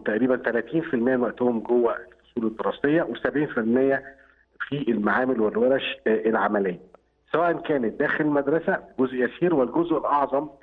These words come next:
بيكون موجود في ال-، المصانع والمؤسسات، لأن احنا بنقول التعليم الفني ده عملية متكاملة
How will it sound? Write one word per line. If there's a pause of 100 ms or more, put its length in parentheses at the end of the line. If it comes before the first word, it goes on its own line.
(260)
بيكون
موجود
في
ال-،
المصانع
والمؤسسات، (400)
لأن
احنا
بنقول
التعليم
الفني
ده
عملية
متكاملة